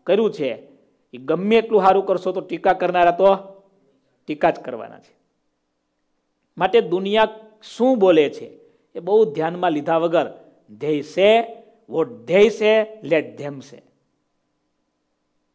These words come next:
આપણે શું કરવું છે એ વિચારીને જો આપણે ચાલીએ ને તો જરૂર મહારાજ સુધી પહોંચી જઈએ, જરૂર પહોંચી જઈએ.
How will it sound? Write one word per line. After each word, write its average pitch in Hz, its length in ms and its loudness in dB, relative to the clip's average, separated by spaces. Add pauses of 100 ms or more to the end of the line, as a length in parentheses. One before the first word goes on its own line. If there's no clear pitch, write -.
(300)
આપણે 180 380 2
શું 208 360 -8
કરવું 131 300 -6
છે - 160 -20 (1600)
એ 123 60 -10
વિચારીને 208 540 2
જો 196 140 2
આપણે 175 220 2
ચાલીએ 143 400 -4
ને 107 180 -20 (640)
તો 117 80 -20
જરૂર 165 400 -4
મહારાજ 147 320 -4
સુધી 127 200 -14
પહોંચી 113 300 -20
જઈએ, - 300 -20 (1800)
જરૂર 165 440 -4
પહોંચી - 260 -14
જઈએ. - 300 -20